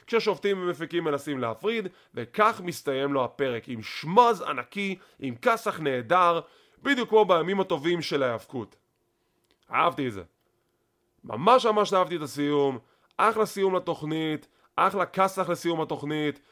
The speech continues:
ויש לנו קרב גדול שמחכה לנו בשבוע הבא,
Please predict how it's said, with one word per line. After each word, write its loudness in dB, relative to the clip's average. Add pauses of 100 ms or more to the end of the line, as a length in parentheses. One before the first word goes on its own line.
(140)
ויש -2
לנו -4
קרב 0
גדול 4
שמחכה -2
לנו 0
בשבוע 0
הבא, 4